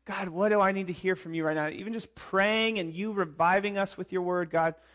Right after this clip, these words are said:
But God, let us be people as Christians who wanna be like Jesus, who, like you did, you got up early in the morning and you prayed. You got up,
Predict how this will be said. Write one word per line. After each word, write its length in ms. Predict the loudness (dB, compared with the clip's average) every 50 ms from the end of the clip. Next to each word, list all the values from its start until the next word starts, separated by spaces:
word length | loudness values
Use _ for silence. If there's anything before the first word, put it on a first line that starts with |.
| _ _ _ _ -4
But 140 | -4 0
God, 180 | 4 4 4 4
let 240 | 4 4 4 6 6
us 140 | 4 2 0
be 160 | -4 -6 -6
people 540 | -6 -8 -10 -8 -8 -8 -4 -2 0 2 2
as 160 | 2 0 -2
Christians 600 | -4 -2 0 0 0 -2 -6 -10 -10 -10 -10 -8
who 120 | -8 -4
wanna 180 | -2 -2 -2 -2
be 140 | -2 0 2
like 220 | 2 2 0 -2
Jesus, 420 | -6 -8 -6 -2 -2 -2 -4 -4 -8 _ _ _ _ _ _ _
who, 140 | -4 0
like 260 | 2 4 4 2 2 2
you 140 | 2 4
did, 340 | 4 4 4 2 0 -4 -10 -16
you 100 | -4 -2
got 140 | 0 2 2
up 200 | 0 -2 -6 -2 2
early 480 | 4 4 6 6 4 4 2 2 2 2
in 80 | 2
the 80 | 0 0
morning 520 | 0 0 0 0 0 0 0 -2 -4 -6 -10 _ _ _ -12
and 120 | -8 -8
you 80 | -8 -8
prayed. 680 | -10 -10 -2 2 4 4 4 4 2 0 -2 -6 -10 _ _ _ _ _ _ _ _ -8
You 60 | -2
got 240 | 2 4 4 6 6
up, 240 | 6 4 2 -2